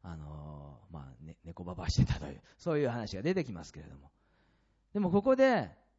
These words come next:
もちろん貧しい人たちに施す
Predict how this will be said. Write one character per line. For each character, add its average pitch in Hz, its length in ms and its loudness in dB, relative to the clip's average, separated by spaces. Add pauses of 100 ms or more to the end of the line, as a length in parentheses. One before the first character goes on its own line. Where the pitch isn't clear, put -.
(1160)
も 190 120 2
ち 311 80 -6
ろ 262 140 0
ん 156 40 -2
貧 165 220 -4
し 220 160 -8
い 330 40 0
人 262 140 0
た 196 120 6
ち 156 120 -2
に 165 260 -2 (440)
施 123 340 -4
す 220 220 0